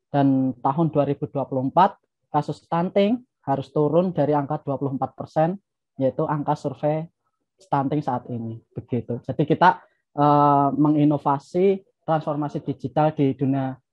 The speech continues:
kesehatan, salah satunya bagaimana kita mendelivery informasi secara digital melalui aplikasi My Bidan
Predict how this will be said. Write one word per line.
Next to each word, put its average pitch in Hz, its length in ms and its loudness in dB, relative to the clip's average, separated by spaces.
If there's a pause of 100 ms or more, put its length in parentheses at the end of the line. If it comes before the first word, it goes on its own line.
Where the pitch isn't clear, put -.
kesehatan, 147 500 -4
salah 139 240 -4
satunya 147 480 -4 (240)
bagaimana 147 480 2
kita 160 320 -2
mendelivery 165 640 0
informasi 160 540 -4
secara 147 320 -4
digital 156 560 0 (240)
melalui 139 340 4
aplikasi 143 460 -4
My 131 240 -4
Bidan 110 560 -8